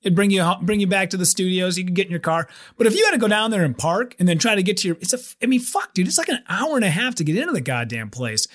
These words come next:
especially if you don't wanna take a bus. And that's even an hour and a half. And I was just like, "Dude, I just, man, I couldn't go anymore, man." I was just so, like, frustrated with it. And I haven't been wanting to go in years.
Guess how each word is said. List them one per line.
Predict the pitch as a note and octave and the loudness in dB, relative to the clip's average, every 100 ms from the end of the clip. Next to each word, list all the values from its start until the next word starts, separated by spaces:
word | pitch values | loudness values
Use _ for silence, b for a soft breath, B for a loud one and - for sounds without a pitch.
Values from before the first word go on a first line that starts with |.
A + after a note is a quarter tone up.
| B B B | B B B
especially | - F4+ G4 | 0 4 4
if | |
you | B3+ | 4
don't | A3+ | 2
wanna | G#3 F3+ | 0 0
take | E3 | -2
a | B2+ | -4
bus. | G#2 G3+ D4+ - - - b b b - | -4 -2 2 4 2 0 b b b 0
And | C#4+ | 4
that's | F#4+ A#4+ - | 4 4 0
even | A#3 G#3 | 2 4
an | F#3+ E3+ | 4 4
hour | D#3 D3 B2+ | 2 0 0
and | A2+ | -2
a | |
half. | A2 G#2 F2 - b b b b - | -6 -8 -10 -12 b b b b 0
And | G#3 G#3 | 2 4
I | C4+ | 2
was | D#4 G#3+ | 4 4
just | B3 | 4
like, | A3 F3+ | 4 2
"Dude, | G#3+ G#3 | 2 0
I | A#3 B3+ | 0 0
just, | G#3 - | 0 0
man, | F#3+ F#3+ F#3 F#3+ | 0 2 0 -2
I | G3 G3+ | -2 -2
couldn't | F#3+ F3 C#3+ A#2+ | 0 0 2 0
go | A#2 B2+ A#2+ A#2 - | -4 -2 -2 -4 -4
anymore, | B2+ A#2+ A#2+ A#2 A2+ | -2 0 -2 -4 -6
man." | A#2 A#2 A#2+ | -6 -6 -4
I | E3 | -2
was | E3+ D3 | 0 2
just | - - | 2 2
so, | - G#3 G3 | 2 4 4
like, | E3 B2 - | 4 2 -2
frustrated | F3+ D#3+ - D#3 C#3+ | -2 -2 0 0 0
with | C#3+ C#3 | -2 -4
it. | D3 | 0
And | F3+ | 2
I | B3 | 2
haven't | C4 G3 | 4 2
been | F3 | 2
wanting | E3+ D3+ C#3 | 0 0 -2
to | |
go | B2 C3+ | -2 -2
in | B2 | -2
years. | A#2 A#2+ A#2 A2+ - | -2 -4 -4 0 0